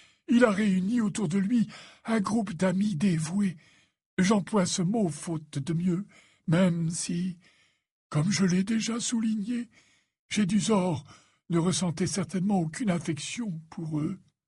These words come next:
Ce groupe exerçait dans le château une sorte de fascination ténébreuse. C'était un, un rassemblement hétéroclite où se mêlaient des faibles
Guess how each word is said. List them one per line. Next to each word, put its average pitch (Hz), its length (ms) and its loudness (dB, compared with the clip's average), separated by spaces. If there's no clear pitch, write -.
Ce - 140 -2
groupe 180 380 0
exerçait 190 560 2
dans 196 100 2
le 196 120 4
château 208 420 0
une 170 100 2
sorte - 380 -4
de 180 140 -2
fascination 180 760 -2
ténébreuse. 180 880 -6
C'était 139 380 -2
un, 123 120 -2
un 190 80 2
rassemblement 123 760 0
hétéroclite 170 1080 0
où 185 120 2
se - 200 0
mêlaient 175 440 2
des 123 180 0
faibles 156 760 -2